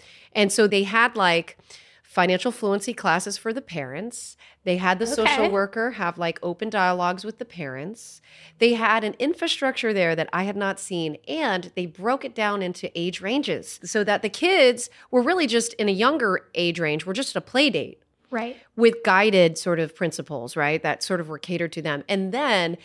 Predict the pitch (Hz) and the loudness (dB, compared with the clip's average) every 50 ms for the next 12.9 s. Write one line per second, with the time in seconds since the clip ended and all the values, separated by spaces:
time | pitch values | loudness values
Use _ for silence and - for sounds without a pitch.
0 | - - - - - - 220 185 196 214 269 311 359 339 320 269 247 233 - - | -20 -20 -20 -18 -2 -2 -2 0 2 0 2 2 2 0 0 0 0 0 0 -2
1 | 233 214 185 190 175 165 - - 220 220 208 196 170 170 170 - - 196 190 185 | -2 0 0 -2 -6 -6 -2 -2 -2 0 0 0 0 0 -2 -2 -2 -4 -4 -4
2 | 180 - - 175 175 175 165 170 151 - 160 151 - - - - 254 254 214 175 | -4 -4 -4 -2 -2 -2 -4 -6 -8 -8 -8 -6 -6 -8 -6 -4 -4 0 2 0
3 | 160 - - - 180 - - 214 233 226 254 226 208 185 185 196 170 165 165 - | 0 0 -4 -10 -10 -6 -4 -2 -2 -2 -2 -4 -4 -4 -4 -4 -6 -6 -6 -6
4 | - 214 220 214 175 165 160 165 160 - - - - - - 180 190 185 202 190 | -4 -2 0 2 2 0 0 -2 -6 -10 -18 -20 -20 -18 -8 -6 -6 -2 0 0
5 | 190 185 190 180 170 170 151 - - 180 190 - 196 185 185 180 180 185 175 165 | 0 0 0 0 -2 -2 -6 -6 -6 -6 -6 -6 -4 -2 0 0 0 0 -2 -4
6 | 165 - 160 151 _ _ _ - 160 - - - - 170 165 165 - - - - | -6 -10 -10 -14 _ _ _ -16 -14 -14 -14 -14 -12 -10 -10 -10 -10 -12 -14 -20
7 | - - _ _ - 220 202 208 262 277 294 285 262 - 330 330 320 - - _ | -20 -20 _ _ -14 -14 -10 -6 -2 0 0 0 0 -4 -10 -16 -18 -18 -20 _
8 | - 233 262 320 359 339 254 - - 262 269 285 285 269 254 254 - - 185 202 | 0 2 4 4 6 6 4 4 4 2 4 4 4 4 4 2 2 0 2 4
9 | 262 302 302 - - 226 254 302 330 247 220 214 214 247 262 262 240 220 180 180 | 4 4 4 2 0 2 4 6 6 6 4 4 2 4 4 6 6 6 4 2
10 | 185 175 175 170 - - 208 202 190 190 190 190 214 202 185 175 175 185 190 185 | 2 0 0 -2 -2 0 2 2 2 0 0 0 0 2 2 2 2 4 4 4
11 | 180 170 170 170 170 - 175 180 160 - - 170 165 165 180 165 160 156 135 135 | 4 2 0 -2 -2 -2 -2 -2 -2 0 -2 -2 -2 -2 -4 -4 -4 -4 -4 -4
12 | 143 147 156 165 170 - 233 233 247 254 262 269 _ - 247 254 233 - | -4 -2 -2 -4 -4 -2 -2 0 0 -2 -2 -4 _ -6 -6 -6 -6 -8